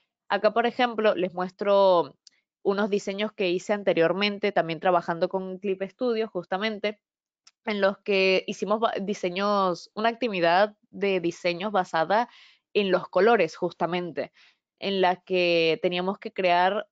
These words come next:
personajes a partir de colores. Entonces, primero ten-, tenía que crear un col-, un personaje a partir del morado y un personaje a partir del rojo.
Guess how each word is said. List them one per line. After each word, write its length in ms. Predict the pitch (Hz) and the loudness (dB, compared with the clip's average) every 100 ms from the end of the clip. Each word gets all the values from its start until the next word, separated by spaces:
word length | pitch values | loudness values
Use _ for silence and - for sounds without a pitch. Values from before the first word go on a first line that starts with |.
| - | 0
personajes 720 | 208 208 180 190 277 285 - | 0 0 -4 -2 0 0 0
a 120 | - | -2
partir 480 | 185 170 - 220 269 | 0 -2 -2 -2 -2
de 440 | - 160 190 233 - | -6 -4 -2 -2 -2
colores. 600 | - 165 143 - - - _ _ _ | 0 4 4 0 -8 -20 _ _ _
Entonces, 600 | - 190 208 170 - - _ _ _ _ _ _ | -10 0 0 0 -12 -20 _ _ _ _ _ _
primero 340 | - 202 190 202 | -2 0 2 2
ten-, 240 | 220 202 | 2 0
tenía 240 | 208 196 196 | -4 -2 -2
que 140 | 208 | 0
crear 220 | 214 202 | 2 4
un 180 | 202 196 | 2 -2
col-, 340 | - 202 - - | -2 -2 -2 -4
un 280 | 202 196 196 | -6 -8 -2
personaje 500 | 214 208 220 220 180 | -2 0 -4 0 0
a 60 | 165 | 0
partir 340 | 170 180 165 | -2 -4 -2
del 120 | 202 | -2
morado 500 | 196 190 226 240 262 - | -2 2 4 4 0 -2
y 140 | 214 | -6
un 480 | 180 190 196 196 185 | -6 -8 -12 -12 -2
personaje 480 | 208 208 180 170 226 | -2 -2 -6 -4 -2
a 80 | 220 | 0
partir 400 | 180 160 170 160 | -2 -2 -6 -4
del 160 | 160 | -4
rojo. 420 | - 208 202 - | 2 0 0 -16